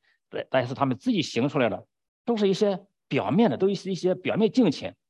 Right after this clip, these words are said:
啊，让神不喜悦的事情。那我们看他们还在，还在追求什么？马太福音二十三章啊，第六、第七节这里说：“喜爱宴席上的首座，会堂里的高位，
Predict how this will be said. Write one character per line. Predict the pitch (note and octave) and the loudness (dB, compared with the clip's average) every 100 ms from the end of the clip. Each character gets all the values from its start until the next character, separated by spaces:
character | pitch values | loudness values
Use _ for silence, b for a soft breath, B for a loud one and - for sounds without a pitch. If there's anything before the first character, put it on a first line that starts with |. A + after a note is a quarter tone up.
| _ _ | _ _
啊， | - | 2
让 | C#3+ E3+ | 4 4
神 | D3+ | 4
不 | E3 A#3+ | 0 -2
喜 | - A#2 | 0 0
悦 | E3+ | 0
的 | |
事 | - | -2
情。 | F#2+ E2+ _ _ _ _ _ _ _ _ _ | -8 -12 _ _ _ _ _ _ _ _ _
那 | - | 0
我 | C3+ | 2
们 | C#3+ | 4
看 | F3 | 2
他 | F3+ | 4
们 | F#3 | 2
还 | - | 2
在， | G3 A3 - | 4 2 0
还 | - | 0
在 | G3+ F#3+ | 2 2
追 | C#3+ | 0
求 | C#3+ | -2
什 | A2+ | -2
么？ | G#2+ F2+ _ _ _ _ _ _ _ _ _ _ _ _ _ - | -4 -6 _ _ _ _ _ _ _ _ _ _ _ _ _ -2
马 | B2 | 0
太 | C#3 | 2
福 | |
音 | D#3 | 4
二 | D#3+ | 4
十 | C#3+ | 6
三 | D3+ | 4
章 | D3 C#3+ | 4 2
啊， | - _ - - _ _ _ _ | -2 _ -12 -12 _ _ _ _
第 | D#3 | 2
六、 | E3+ | 4
第 | D3 E3+ | 4 0
七 | - C3 | -4 0
节 | A#2+ | 2
这 | A#2+ | 2
里 | A#2 | 2
说 | B2+ A#2+ B B - | 2 -2 B B -18
：“喜 | - D3 | 0 4
爱 | F#3 | 4
宴 | F#3+ B3 G3+ G#2+ - | 4 4 4 2 -4
席 | - - | -12 -2
上 | D3+ D3+ | 2 2
的 | |
首 | - - F#2+ | 0 -2 -2
座， | F#2+ G#3 - | 2 2 2
会 | - - C4+ F#3 | -6 0 2 2
堂 | - C#3+ | 2 2
里 | |
的 | D#3+ | 2
高 | - G3+ A3+ | 2 4 6
位， | A#3+ | 4